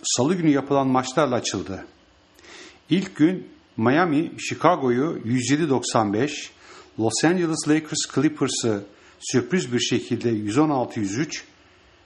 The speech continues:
e, Indiana'da Orlando'yu doksan yedi seksen yedi yendiler.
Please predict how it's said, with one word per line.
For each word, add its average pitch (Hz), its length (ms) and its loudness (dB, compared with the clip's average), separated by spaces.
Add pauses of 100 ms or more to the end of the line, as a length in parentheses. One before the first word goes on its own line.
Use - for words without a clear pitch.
(400)
e, 113 220 -2
Indiana'da 143 920 0
Orlando'yu 135 680 2
doksan 131 320 0
yedi 147 200 0
seksen 131 380 0
yedi 117 200 2
yendiler. 95 640 -4